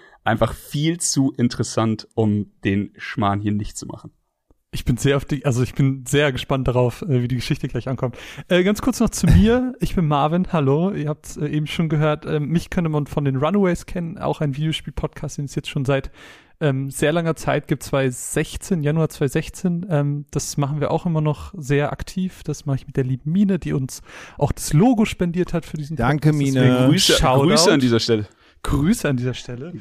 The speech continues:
Speaker 1: Grafik-Queen.
Speaker 2: Grafik-Queen, äh, hinter den Kulissen quasi, äh, uns, uns mitgeholfen im Entstehungsprozess. Äh, genau, oder man könnte, ähm, mich auch von, von meiner Arbeit kennen, also meinem Job. Ähm, da bin ich nämlich bei K S M Anime.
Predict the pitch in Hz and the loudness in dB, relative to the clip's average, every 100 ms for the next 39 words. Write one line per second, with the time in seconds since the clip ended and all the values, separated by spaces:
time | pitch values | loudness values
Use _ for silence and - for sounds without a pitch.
0 | - 113 110 - 117 - 131 120 117 - | -10 2 2 4 -2 2 4 4 4 -2
1 | _ _ - 131 170 170 - - 143 143 | _ _ -6 -2 -2 -2 -2 2 2 2
2 | 151 156 135 131 156 180 151 135 - 160 | -2 -2 0 0 2 2 0 -2 -4 -4
3 | - 123 - 120 120 123 131 143 135 135 | -6 -8 -4 -2 0 -2 -2 -2 -2 -2
4 | 135 - - 127 - 143 - - 143 147 | -6 -6 -6 -4 0 0 0 -2 0 0
5 | - 139 127 - 156 143 - - 127 - | 0 0 -2 -2 -2 -2 -6 -10 -10 -8
6 | 143 - - - - - _ - 147 147 | -10 -12 -20 -20 -20 -20 _ 0 2 2
7 | 170 147 190 247 - 180 214 202 190 170 | 0 0 0 2 2 4 4 2 2 0
8 | 180 175 180 180 170 160 - 156 147 147 | -2 -2 -2 2 2 2 0 -2 -2 -4
9 | 147 - - 143 147 - - 143 139 - | -6 -6 -8 -2 0 -2 -4 -2 -2 -4
10 | 147 135 135 131 143 185 147 123 - 135 | -2 0 2 0 2 0 0 -2 -2 -4
11 | 127 131 123 120 - 165 - - - 135 | -4 -2 -2 -2 -2 -2 -4 -12 -4 -2
12 | 127 131 131 127 123 123 139 127 139 127 | 0 -2 -4 -2 -2 0 -2 -4 -4 -4
13 | - - 120 117 113 - 127 - 127 131 | -6 -2 0 0 -4 -2 -2 -2 -8 -4
14 | 143 139 135 | 0 2 0